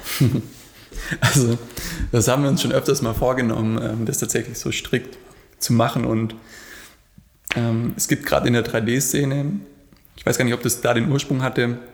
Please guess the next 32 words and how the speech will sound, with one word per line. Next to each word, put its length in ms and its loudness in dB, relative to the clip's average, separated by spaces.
ähm, 400 0
dieses 340 -2
Everyday 480 2
Project, 600 -2
wo 80 0
man 180 4
wirklich 420 0
jeden 280 2
Tag 280 0
versucht 360 -2
hat, 160 0
ein 140 -2
drei 160 -4
D-Rendering 560 0
zu 100 -2
machen. 360 0
Und, 500 2
ähm, 600 0
gerade 280 4
Größen 440 0
wie 300 -2
Beeple 640 2
oder 640 0
Fuck 320 -2
Render, 300 2
die 260 0
gerade 260 0
in 80 2
dem 160 0
drei 160 -6
D-Bereich 520 0
wirklich 460 -4